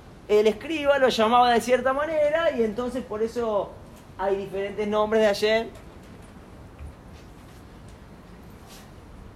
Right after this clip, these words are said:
Cuando la gente estudia las cosas con una superficialidad, pero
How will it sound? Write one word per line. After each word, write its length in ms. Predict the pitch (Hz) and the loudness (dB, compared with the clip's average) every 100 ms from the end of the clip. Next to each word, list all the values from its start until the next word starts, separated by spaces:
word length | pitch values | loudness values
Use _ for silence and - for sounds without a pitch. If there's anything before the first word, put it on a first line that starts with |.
| - - - - - 143 | -20 -20 -20 -20 -12 -8
Cuando 180 | 143 | -6
la 120 | 151 151 | -6 -6
gente 300 | 214 196 151 | -6 -6 -8
estudia 340 | - 180 147 | -8 -6 -6
las 100 | 123 | -6
cosas 420 | - 160 - 143 135 | -10 -12 -6 -8 -8
con 120 | 131 | -10
una 140 | 147 131 | -10 -10
superficialidad, 1000 | 127 120 117 - - 120 127 143 147 - - - - - | -12 -14 -14 -16 -14 -12 -8 -6 -8 -10 -18 -20 -18 -14
pero 400 | 120 117 117 | -12 -10 -12